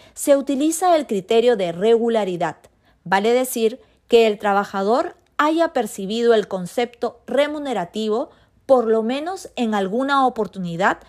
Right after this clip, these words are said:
en los tres meses durante el semestre correspondiente. Para efecto de la incorporación en la gratificación, se suman los montos percibidos y el resultado se divide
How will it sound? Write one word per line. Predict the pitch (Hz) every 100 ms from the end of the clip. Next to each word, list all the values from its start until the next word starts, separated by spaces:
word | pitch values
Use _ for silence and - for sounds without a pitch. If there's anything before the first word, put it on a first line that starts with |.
| _ _ -
en | 226
los | 214 208
tres | - 330 339
meses | 277 277 277 339 226
durante | 226 208 202 202
el | 196 175
semestre | 196 190 233 - 247 240
correspondiente. | - 202 190 - 190 180 175 156 - - _ _ _ - _
Para | - 320 339
efecto | 339 311 - - 269 - _ -
de | 214
la | 202 185 -
incorporación | 302 311 302 294 220 190 - 247 240 -
en | 226 208 208 226
la | 262 - -
gratificación, | 180 233 233 254 254 247 285 - 277 269 294 _ - _
se | - 302
suman | 302 370 370 370
los | 277 262
montos | 254 277 294
percibidos | - 240 - 214 233 294 381 381 - -
y | 359
el | 370
resultado | 339 339 359 330 302 262 254 320 - -
se | - 370
divide | 339 294 285 285 294